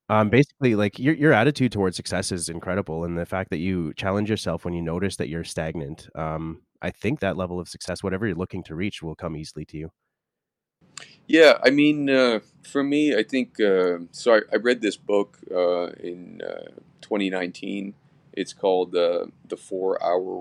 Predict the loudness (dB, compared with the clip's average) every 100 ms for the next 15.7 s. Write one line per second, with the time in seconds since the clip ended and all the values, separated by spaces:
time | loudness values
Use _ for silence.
0 | -8 -6 -6 -8 -8 -8 -8 -16 _ _
1 | _ _ -8 -8 _ _ _ _ -8 0
2 | 2 0 -2 -4 4 4 4 -2 -8 -8
3 | -20 -10 -8 -2 2 2 2 -4 -6 -4
4 | -2 0 2 0 -4 -14 _ _ _ _
5 | -6 -6 -6 -4 0 4 4 2 -2 -12
6 | -18 _ _ -20 _ 0 2 2 0 -2
7 | -8 -6 -6 -8 -4 0 -2 -4 -12 -6
8 | -6 -4 -6 -10 -10 -6 -6 -6 -10 -6
9 | -4 -4 -6 -4 -2 -4 -8 _ _ _
10 | _ 0 4 6 6 4 0 -8 -10 -12
11 | _ _ _ _ -4 2 4 4 4 4
12 | 4 2 2 0 -2 -2 -2 -2 -6 -4
13 | -4 -2 2 2 2 0 0 -4 -2 -2
14 | 0 -2 -2 -2 -2 -2 -2 -4 -8 -14
15 | -16 -14 -8 -8 -6 -10